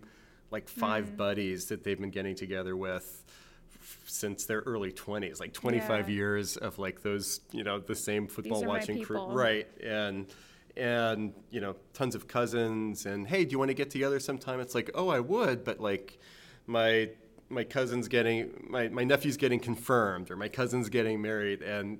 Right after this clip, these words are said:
Speaker 1: like, social calendar just fills with all these family connections. Ha-, is,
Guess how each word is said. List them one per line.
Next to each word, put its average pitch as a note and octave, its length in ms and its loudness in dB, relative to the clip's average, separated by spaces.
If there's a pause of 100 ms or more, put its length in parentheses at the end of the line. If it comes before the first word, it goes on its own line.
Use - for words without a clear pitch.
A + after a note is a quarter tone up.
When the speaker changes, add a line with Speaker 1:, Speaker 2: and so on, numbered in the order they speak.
Speaker 1:
like, A#2 200 -4
social C#3 340 -2
calendar G#2 440 -2
just F#2+ 220 -8
fills G2 220 -6
with F2+ 120 -10
all F#2 160 -2
these F2 180 -6
family F#2 300 -6
connections. F#2 420 -10
Ha-, C3 80 0
is, C3 240 0